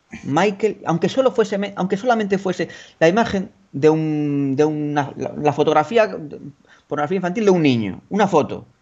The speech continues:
Michael ya no sale de la cárcel, más. O sea, no hay vuelta de, de hoja que darle, ¿no? Vale. Los registros de Neverland son públicos, cualquiera puede acceder a ellos. Eh, no solo los investigó la policía, sino que los investi-,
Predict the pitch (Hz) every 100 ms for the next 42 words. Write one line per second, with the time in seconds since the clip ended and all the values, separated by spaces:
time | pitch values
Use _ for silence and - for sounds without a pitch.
0 | _ _ 131 147 147 139 127 127 113 98
1 | 95 92 - - - 113 117 104 - -
2 | _ _ _ - 95 131 143 165 160 147
3 | 143 135 120 113 - 104 - - 76 -
4 | - 170 196 73 - - - - - -
5 | - - - 117 127 139 - 202 202 190
6 | 185 180 175 175 170 208 220 208 202 208
7 | - 151 147 127 101 98 - 113 160 160
8 | 165 143 - 165 - - 117 104 95 -
9 | - _ _ _ _ _ _ _ _ _
10 | _ - 117 113 110 135 151 135 123 127
11 | 123 120 127 123 117 95 117 113 117 185
12 | 233 233 120 113 113 120 113 98 117